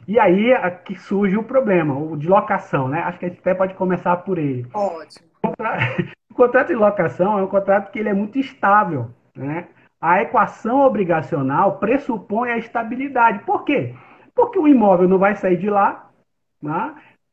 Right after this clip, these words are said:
Speaker 1: O locatário também não vai sair de lá, a não ser que tenha alguma justificativa, alguma razão originária.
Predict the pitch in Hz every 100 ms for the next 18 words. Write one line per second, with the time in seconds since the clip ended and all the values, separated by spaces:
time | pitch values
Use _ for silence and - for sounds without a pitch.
0 | - 330 330 277 254 226 - 170 151 151
1 | 262 262 214 226 196 185 180 175 202 202
2 | 220 262 302 285 220 294 - 196 214 233
3 | 190 190 208 226 262 269 294 294 208 170
4 | 180 180 190 185 196 208 214 254 214 165
5 | 127